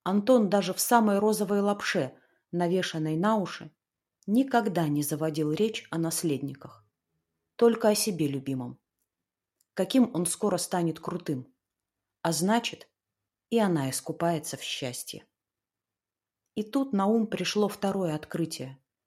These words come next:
Ещё больнее, чем первое. Оно било в душу. Решение принято не вчера. Если Катя забеременела, то не одну и даже не две недели назад.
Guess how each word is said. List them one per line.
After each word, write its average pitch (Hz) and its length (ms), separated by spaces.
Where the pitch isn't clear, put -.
Ещё 202 420
больнее, 202 560
чем 160 280
первое. 135 540
Оно 185 320
било 170 320
в 165 80
душу. 160 440
Решение 180 640
принято 190 520
не 156 140
вчера. 175 580
Если 196 420
Катя 214 360
забеременела, 175 880
то 202 140
не 202 160
одну 220 580
и 180 120
даже 185 340
не 196 140
две 196 280
недели 151 420
назад. 147 580